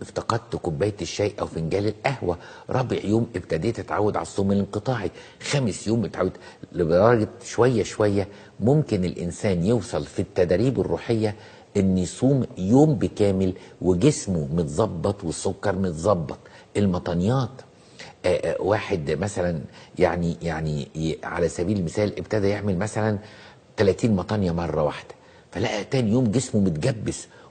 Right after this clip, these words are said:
وعضله كله شادد لأنه عمره ما عمل مطانيات قبل كده. التدريب الروحية الحقيقة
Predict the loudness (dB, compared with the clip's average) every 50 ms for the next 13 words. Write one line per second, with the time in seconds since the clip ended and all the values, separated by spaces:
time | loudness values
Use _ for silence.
0 | 0 2 2 2 4 4 2 2 2 2 4 4 4 4 4 2 2 2 2 2
1 | 2 -2 -6 -6 -12 -20 -20 -20 -20 -20 -20 -6 0 2 2 2 2 4 4 6
2 | 8 8 6 4 2 0 0 2 2 2 2 0 0 0 0 0 0 -2 -2 -4
3 | -4 0 0 0 0 0 -2 -2 -4 -10 -18 -20 -20 -20 -20 -12 -10 -10 0 0
4 | 2 4 4 2 4 4 2 2 0 0 -4 -2 0 2 2 4 2 2 0 -6
5 | -14 -20 -20 -20 -6 -4 -4 -4 -2 -6 -8 -4 -4 -4 -2 -2 -2 -2 -4